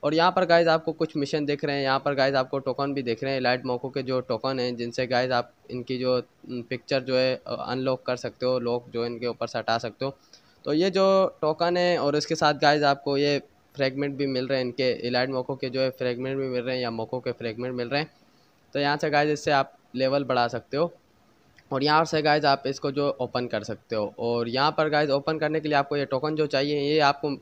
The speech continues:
खेल कर मिलेंगे, मतलब mission करने से मिलेंगे। यहाँ पर guys आपको कुछ बुया करना है तो आपको जो है all match में किसी भी match में बुया करना है उससे मिल जाएंगे। यहाँ पर guys आपको नीचे जो है पाँच सौ damage देने हैं उससे आपको मिल जाएंगे।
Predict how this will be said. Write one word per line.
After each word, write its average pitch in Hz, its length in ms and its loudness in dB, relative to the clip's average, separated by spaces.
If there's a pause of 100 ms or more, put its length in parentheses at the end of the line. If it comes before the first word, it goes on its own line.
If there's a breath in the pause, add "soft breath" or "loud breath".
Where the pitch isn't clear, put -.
(260)
खेल 143 320 -2
कर 143 160 -2
मिलेंगे, 131 420 -4
मतलब 131 300 -6
mission 127 240 -6
करने 127 280 -4
से 123 100 -6
मिलेंगे। 123 380 -2 (440 soft breath)
यहाँ 160 120 6
पर 170 140 2
guys 165 260 6
आपको 160 360 2
कुछ 160 340 -4
बुया 143 460 0
करना 151 260 0
है 147 60 -2
तो 143 140 2
आपको 135 400 2
जो 139 140 0
है 143 160 4
all 131 240 4
match 135 200 -4
में 135 140 -6
किसी 139 240 -4
भी 139 100 -2
match 127 220 -4
में 127 120 -6
बुया 127 220 -4
करना 131 260 -4
है 120 40 -2
उससे 131 160 -6
मिल 127 180 -4
जाएंगे। 127 300 -4
यहाँ 127 160 0
पर 131 140 -4
guys 131 220 2
आपको 127 260 0
नीचे 131 320 -4
जो 127 140 0
है 131 220 4 (260)
पाँच 131 220 0
सौ 135 100 -2
damage 123 300 -2
देने 131 220 -2
हैं 127 60 0
उससे 131 200 4
आपको 127 240 -2
मिल 123 160 -4
जाएंगे। 123 360 -2